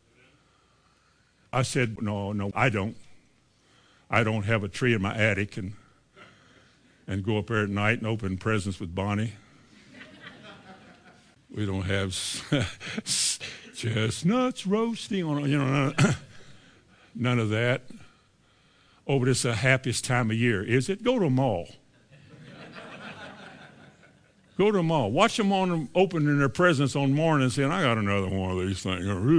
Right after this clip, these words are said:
Yeah, it's a happy time of year. Go the day after Christmas when they try and take all that stuff back and see how happy they were. Nothing happy about it. He said, "You don't do Christmas? I thought you were a Christian." I said, "Well, I am.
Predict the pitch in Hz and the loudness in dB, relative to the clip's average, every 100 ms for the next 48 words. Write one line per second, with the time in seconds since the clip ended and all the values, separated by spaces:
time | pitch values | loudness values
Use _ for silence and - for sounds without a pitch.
0 | 127 117 113 107 - - - _ - 170 | 4 2 2 -2 -6 -20 -20 _ -6 -2
1 | 156 143 104 135 143 151 175 180 202 220 | -2 -2 0 0 0 -4 -2 -2 -2 -2
2 | 285 165 - _ _ _ _ _ - - | -4 -10 -18 _ _ _ _ _ -20 -20
3 | - - 151 160 151 160 165 160 165 - | -20 -2 2 4 6 6 6 4 2 2
4 | 226 - 156 143 139 - 151 143 156 143 | 2 2 -4 0 0 0 0 2 2 2
5 | 143 135 123 147 131 113 185 220 123 - | 2 2 0 -2 -2 2 2 2 -4 0
6 | 127 120 131 127 113 113 107 104 - - | 2 2 2 0 -2 -2 -2 -6 -8 -20
7 | _ _ - - - _ - - _ _ | _ _ -20 -20 -20 _ -20 -20 _ _
8 | _ _ - 151 156 113 131 117 110 101 | _ _ -2 -2 0 -2 0 -2 -4 -4
9 | 117 104 - - - _ _ _ _ _ | -4 -6 -12 -20 -20 _ _ _ _ _
10 | _ _ _ _ _ _ _ - 139 143 | _ _ _ _ _ _ _ -6 -2 0
11 | 143 196 196 202 - 214 - 180 208 220 | 0 0 0 -4 -4 -6 -2 -2 0 2
12 | 202 233 190 170 277 285 - 143 120 135 | 0 2 4 4 2 -2 -6 -8 -6 -4
13 | 117 151 131 196 80 | -4 0 0 -2 -6